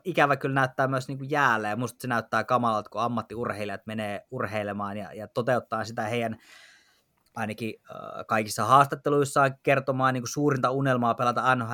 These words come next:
L:stä, niin koettakaa nyt edes niinku näyttää siltä, että te, te niinku haluatte olla siellä. Kun iso osa aikaa se näyttää, että ketään ei kiinnosta.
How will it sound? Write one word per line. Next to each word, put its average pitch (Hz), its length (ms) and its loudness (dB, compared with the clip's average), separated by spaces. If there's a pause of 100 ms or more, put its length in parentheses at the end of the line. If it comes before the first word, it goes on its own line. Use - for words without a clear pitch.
L:stä, 107 220 -6
niin 113 160 -6
koettakaa 156 460 2
nyt 113 160 -6
edes 139 240 -2
niinku 156 160 -8
näyttää 175 380 2
siltä, 120 240 -10
että - 120 -14
te, 110 280 -4
te 117 80 -8
niinku 117 160 -6
haluatte 110 440 -2
olla 92 180 -4
siellä. - 320 -16 (640)
Kun 170 100 2
iso 170 200 6
osa 117 200 4
aikaa 123 260 6
se 110 100 0
näyttää, 117 260 0
että 101 120 -4
ketään 110 240 -2
ei 101 80 -6
kiinnosta. 98 420 -12